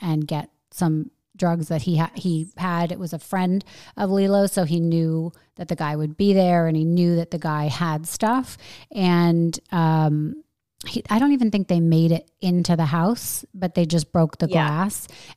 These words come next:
Speaker 1: And there was an off-duty cop living next door who heard, came out, and the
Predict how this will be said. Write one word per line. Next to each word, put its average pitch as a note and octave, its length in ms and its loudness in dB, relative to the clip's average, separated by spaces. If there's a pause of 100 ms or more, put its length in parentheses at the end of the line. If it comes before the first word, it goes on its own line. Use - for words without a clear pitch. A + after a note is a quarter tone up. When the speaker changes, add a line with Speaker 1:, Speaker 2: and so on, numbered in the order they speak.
Speaker 1:
And F3 320 2
there E3+ 100 2
was E3 140 0
an F3 60 -4
off-duty E3 400 0
cop D#3 260 -2
living D#3+ 240 -4
next D3+ 300 -6
door D#3 180 -2
who C#3 160 -4
heard, G3 400 2
came F3+ 240 0
out, D#3+ 260 0 (380)
and F3 240 -2
the E3 340 0